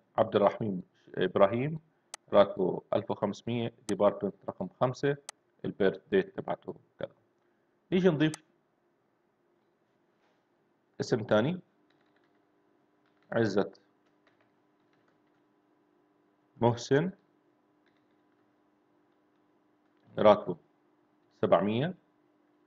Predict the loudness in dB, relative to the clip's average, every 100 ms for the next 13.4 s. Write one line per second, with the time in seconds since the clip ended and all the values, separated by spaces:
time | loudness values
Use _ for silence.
0 | _ _ _ _ _ -4 4 4 4 -4
1 | -4 -4 -2 -6 -8 _ _ _ -6 -6
2 | 0 4 4 2 -8 _ _ _ _ _
3 | _ _ _ _ _ _ 2 2 0 -2
4 | 0 0 0 -4 -8 _ _ _ _ _
5 | _ _ _ _ _ _ _ -2 4 4
6 | 4 -2 -2 -4 -8 -14 _ _ _ _
7 | _ _ _ _ _ _ _ _ _ _
8 | _ _ _ _ _ _ _ _ _ _
9 | _ _ -16 4 8 8 6 -4 _ _
10 | _ _ _ _ _ _ _ _ _ _
11 | _ _ _ _ _ _ _ _ -4 -2
12 | 0 0 -2 -2 -4 -6 -2 2 2 0
13 | -2 -2 -2 -4